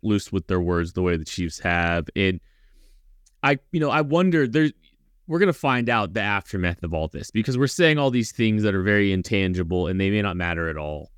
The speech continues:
<laughs> Right? Um, but we might walk, we might walk out of this, uh, and look, you know, kinda look at, you know, the, the aftermath of how each team approached things. And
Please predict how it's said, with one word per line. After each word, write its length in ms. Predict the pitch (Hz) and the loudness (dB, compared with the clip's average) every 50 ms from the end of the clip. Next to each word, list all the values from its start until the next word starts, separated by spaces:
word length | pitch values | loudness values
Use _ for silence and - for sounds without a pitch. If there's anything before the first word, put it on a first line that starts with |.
| - - _ _ - - - - - - - _ _ _ - - - - - - | -20 -20 _ _ -20 -20 -20 -20 -20 -20 -20 _ _ _ -20 -14 -14 -14 0 0
<laughs> 40 | - - - 262 - - _ _ _ _ | 0 4 4 2 0 0 _ _ _ _
Right? 320 | - 127 131 139 139 - - _ _ _ _ _ _ _ _ _ _ _ - | 0 2 4 4 4 2 -2 _ _ _ _ _ _ _ _ _ _ _ -4
Um, 420 | 123 127 127 127 120 113 107 107 - _ _ _ | -2 0 0 0 -2 -2 -4 -6 -10 _ _ _
but 180 | - 143 104 123 | -2 -2 0 2
we 120 | 143 160 | 2 4
might 220 | 185 196 180 - | 4 4 4 2
walk, 260 | 107 117 131 139 - - _ | 2 0 0 0 -2 -2 _
we 100 | 139 165 | 0 2
might 180 | 196 208 160 110 | 4 4 2 2
walk 260 | 135 139 135 127 - | 0 -2 -2 0 0
out 160 | 123 117 117 | 0 2 2
of 100 | 110 107 | 2 0
this, 500 | 95 92 90 92 - - - - - _ _ _ _ _ _ _ - | 0 0 0 -2 -4 -10 -18 -20 -20 _ _ _ _ _ _ _ -2
uh, 520 | 101 101 98 95 92 92 90 90 90 82 - - | -2 0 0 0 0 0 0 0 -2 -2 -4 -4
and 160 | - 101 98 101 | -4 -2 0 2
look, 160 | 104 104 - - - | 0 0 0 -4 -2
you 160 | - 107 98 | 0 0 0
know, 80 | 92 85 | 0 0
kinda 240 | - 110 107 98 | 0 0 0 2
look 240 | 95 92 95 92 - | 2 2 0 0 0
at, 160 | 92 92 - | 0 -2 0
you 100 | - 101 | -2 -2
know, 100 | 92 90 85 | -2 0 0
the, 160 | 87 90 76 | 0 -2 0
the 160 | 65 104 - | -2 -2 0
aftermath 500 | 101 104 110 - - 107 98 95 92 87 | 2 0 0 0 -2 -2 0 0 0 0
of 140 | 95 85 - | -2 -4 -4
how 260 | - 98 95 98 98 | 0 0 2 2 2
each 240 | 92 104 92 - - | 2 0 -2 -4 -8
team 220 | - - 98 90 87 | -8 -4 -2 -2 -2
approached 420 | 80 - - 95 85 80 - - | -4 -2 0 0 0 0 -2 -8
things. 320 | - 85 78 78 80 78 85 | -8 -8 -6 -6 -6 -4 -2
And 160 | 82 78 | -2 -4